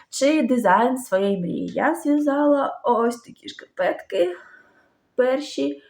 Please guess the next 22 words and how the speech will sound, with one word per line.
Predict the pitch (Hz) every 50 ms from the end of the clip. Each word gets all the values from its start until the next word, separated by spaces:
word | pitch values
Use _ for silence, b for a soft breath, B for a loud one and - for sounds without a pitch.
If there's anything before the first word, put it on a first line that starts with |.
| B B B B B B B B _
Це | - - - 247 262 269 285 285 277 277
я | 262
дуже | 269 269 277 277 269
довго | 240 254 254 254 262 262 233
хотіла | - 233 208 - 240 240 226
зробити | 220 220 220 208 208 226 226 226 208
цей | 214 - - 202 208
дизайн. | 208 208 208 208 214 233 226 240 285 339 370 415 415 - - b b b b b b b b _ -
Це | - - 233 233 240
шкарпетки | 240 - - 240 233 - - 240 240 240 - - -
резинкою | 214 220 220 214 208 220 233 233 226 - 220 208 208 - -
один | - 214 220 233 233 240 240
на | 226 214 208 196 196 202
один | 202 202 208 233 269 302 330 403 440 440 b b b b
з | - 196 208 - 220 262 320 339 349 349 339 _ _ 302 294 _
підкотом. | - 233 240 254 269 269 262 - - - - _ _ _ _ _ _ _ - 202 180 - - - - - _ _ _ _ - -
Зараз | 202 208 208 202 220
вам | 214 208
покажу, | - 214 - - 220 262 339 440 427 B B B B B B
як | - 247 254
взагалі | 262 240 220 233 220 220 240 254
воно | 247 233 220 214 202